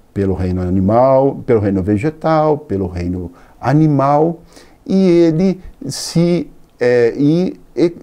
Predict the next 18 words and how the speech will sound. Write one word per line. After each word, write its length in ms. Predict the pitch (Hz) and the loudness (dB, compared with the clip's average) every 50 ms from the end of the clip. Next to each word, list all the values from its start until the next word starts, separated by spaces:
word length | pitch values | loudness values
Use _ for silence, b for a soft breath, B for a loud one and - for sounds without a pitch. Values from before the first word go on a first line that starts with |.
| - | -4
e, 920 | - 131 123 117 113 113 110 110 113 107 104 101 101 98 95 90 87 87 - - - | -2 0 2 4 4 4 4 4 2 2 2 2 2 0 0 -2 -4 -6 -4 -2 -2
e 60 | 147 | -2
vai 360 | 135 - 110 101 104 123 131 | 0 -2 -4 -4 -2 -2 -2
até 560 | 135 123 131 - - 104 104 110 123 - - - - _ - _ _ _ - | -4 -4 -6 -4 -2 0 2 2 2 0 -2 -8 -18 _ -20 _ _ _ -8
o 40 | 117 | -6
reino 420 | - 101 101 101 113 113 113 - - - | -4 -2 0 0 2 0 0 -2 -4 -2
hominal, 760 | 127 147 156 156 147 113 95 98 101 98 98 92 - - - - | -2 0 0 0 -2 -2 -4 -4 -4 -2 -4 -4 -6 -8 -12 -8
onde 240 | - 110 110 104 92 | -4 -4 -2 -2 -2
nós 360 | 92 92 92 87 90 95 - | -4 -4 -4 -4 -4 -4 -2
encarnamos 640 | 113 123 123 - 147 147 147 143 139 147 160 180 165 139 | -4 -4 -4 -2 0 0 2 2 2 2 2 2 2 2
hoje, 420 | 127 123 120 110 98 - - B B B B B B B | 4 4 4 2 0 -4 -10 B B B B B B B
onde 320 | - 135 151 185 190 165 165 | -2 0 0 0 0 0 -2
esse 240 | 156 156 - - 156 | -2 -4 -4 -4 -4
impulso 720 | 143 135 - - - - 175 185 190 185 165 - - 113 | -2 -2 -4 -6 -8 -4 -2 0 0 0 -2 -2 -4 -8
sexual 960 | 95 - - 101 87 - - - - 98 92 104 127 131 123 95 73 85 90 - _ _ B B B B B B B B | -6 -6 -6 -6 -6 -8 -10 -8 -4 -2 0 0 2 2 0 0 -2 -8 -14 -18 _ _ B B B B B B B B
deve 600 | - 87 87 95 139 143 156 147 147 - - 160 151 | -16 -10 -4 0 2 2 4 2 2 0 -2 -4 -6
ser 540 | - - - - 120 113 120 123 123 117 120 - - - - _ _ _ - | -6 -8 -8 -4 -2 0 0 0 -2 -4 -8 -14 -20 -20 -20 _ _ _ -2
educado 1200 | 151 180 185 175 143 127 123 131 131 127 - - 98 92 90 90 90 - 64 - - 85 82 78 | 0 2 2 0 0 -2 -4 -4 -4 -6 -6 -6 -6 -4 -4 -4 -6 -8 -10 -10 -10 -8 -8 -8